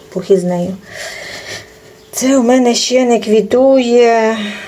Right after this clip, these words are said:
е, новіцханна. Ось бачите, вона квітконос видала, але ще вона не квітує. Це Доротея у мене, ось така вона,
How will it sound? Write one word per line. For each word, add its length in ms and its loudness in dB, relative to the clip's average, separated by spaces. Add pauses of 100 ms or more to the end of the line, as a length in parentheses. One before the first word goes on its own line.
(1040)
е, 60 -14 (880)
новіцханна. 920 0 (260)
Ось 80 -6
бачите, 400 -2
вона 320 -2 (720)
квітконос 580 0
видала, 380 4
але 240 2
ще 180 -2
вона 260 4
не 120 0
квітує. 460 -2
Це 180 -2
Доротея 720 0
у 40 2
мене, 360 0 (280)
ось 180 -6
така 380 -2
вона, 320 -2